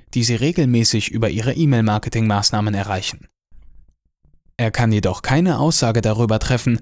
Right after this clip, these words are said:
welche Ihrer Aktivitäten wirklich angenommen werden, beziehungsweise ob diese überhaupt Interaktion hervorrufen. Um Letzteres zu klären, können Sie wiederum die Conversion Rate heranziehen.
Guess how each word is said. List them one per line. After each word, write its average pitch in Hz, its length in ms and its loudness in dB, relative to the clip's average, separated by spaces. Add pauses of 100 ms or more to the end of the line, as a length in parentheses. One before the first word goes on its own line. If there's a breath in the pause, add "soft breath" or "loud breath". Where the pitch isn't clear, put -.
(140)
welche 156 360 0
Ihrer 113 280 -2
Aktivitäten 113 760 -2
wirklich 156 400 0
angenommen 110 520 2
werden, 107 300 0 (260 loud breath)
beziehungsweise 117 800 0
ob - 160 -8
diese 135 280 0
überhaupt 123 540 -2
Interaktion 120 640 0
hervorrufen. 113 680 -2 (1120)
Um 113 140 2
Letzteres 131 540 2
zu 135 100 0
klären, 123 520 0
können 196 280 0
Sie 113 180 0
wiederum 107 400 0
die 110 100 0
Conversion 135 540 0
Rate 101 200 0
heranziehen. - 580 -4